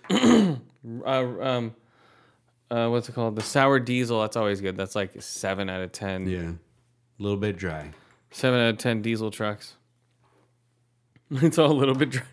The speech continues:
Speaker 1: <laughs> So yeah, so the evolution, the new Alien game where you play as Newt, basically.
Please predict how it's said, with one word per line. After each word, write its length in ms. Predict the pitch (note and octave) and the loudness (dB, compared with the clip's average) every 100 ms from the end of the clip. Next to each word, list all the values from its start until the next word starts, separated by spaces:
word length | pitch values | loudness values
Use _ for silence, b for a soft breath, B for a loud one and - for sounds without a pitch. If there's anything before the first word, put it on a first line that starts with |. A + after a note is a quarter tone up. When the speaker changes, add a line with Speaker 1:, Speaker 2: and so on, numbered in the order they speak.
| _ _ - | _ _ -12
Speaker 1:
<laughs> 960 | - _ _ _ _ - - - - - | -12 _ _ _ _ -20 -20 -20 -20 -6
So 140 | F#3 | 4
yeah, 160 | G3 F3 | 6 6
so 160 | F3 | 6
the 140 | D#3+ D3+ | 4 6
evolution, 480 | E3 F3+ E3+ - D#3+ | 6 6 4 4 2
the 80 | |
new 160 | D3+ F3 | 4 6
Alien 420 | D3+ D#3 E3 D#3+ | 6 6 6 4
game 220 | D3+ D#3 | 4 2
where 100 | D#3 | 2
you 80 | C#3 | 0
play 280 | B2+ D3+ C#3+ | 0 2 4
as 140 | B2+ A2+ | 4 2
Newt, 480 | B2 C#3 E3 F#3+ - | 4 6 4 2 0
basically. 720 | E3 D#3 D#3+ D#3+ D#3+ E3 F3 | 6 6 4 2 2 2 -2